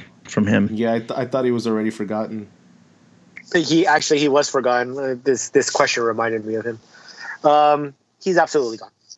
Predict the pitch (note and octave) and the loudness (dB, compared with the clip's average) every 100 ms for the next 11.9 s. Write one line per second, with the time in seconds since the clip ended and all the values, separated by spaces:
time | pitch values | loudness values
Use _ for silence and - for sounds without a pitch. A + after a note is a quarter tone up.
0 | - - G#3 _ D#3 D#3 D3 B2 A2 G#2 | -16 -8 -8 _ 0 0 0 -4 -6 -12
1 | _ _ _ _ _ C#3+ D3+ D#3 D3+ D3+ | _ _ _ _ _ 0 4 4 4 0
2 | D3 _ _ _ - E3+ F3 F3 F3+ D#3+ | -8 _ _ _ -4 0 2 0 -4 -6
3 | E3+ - C4 D#4 A3 F3+ - E3+ D#3 C#3+ | -4 0 -2 -2 -2 -2 -2 -4 -2 -2
4 | E3 F#3 F3+ D3+ D#3 F3+ D#3 D3+ C3+ - | -2 2 2 4 4 2 -2 -4 -4 -10
5 | _ _ C#3 C#3 C#3 C#3 D3+ D3+ D#3 D3+ | _ _ 0 4 4 2 0 -4 -4 -2
6 | D3 A3 G3 - _ _ _ _ _ _ | 0 0 0 -2 _ _ _ _ _ _
7 | _ _ _ _ _ _ - - D#3+ E3 | _ _ _ _ _ _ -14 0 4 4
8 | E3 F3 F#3 G3+ E3+ F3 - F3 D3+ D#3+ | 2 2 2 4 2 2 0 2 2 4
9 | E3+ D#3+ D#3 D3+ D3 - - - - - | 4 4 4 4 4 0 -12 -16 -18 -18
10 | _ _ - E3+ B3 B3 F3+ F#3+ G3 F3 | _ _ -8 0 2 2 0 -2 -2 -4
11 | - F3 F3 E3+ F3 E3+ D#3 D3+ - | 0 2 2 2 0 2 0 0 -4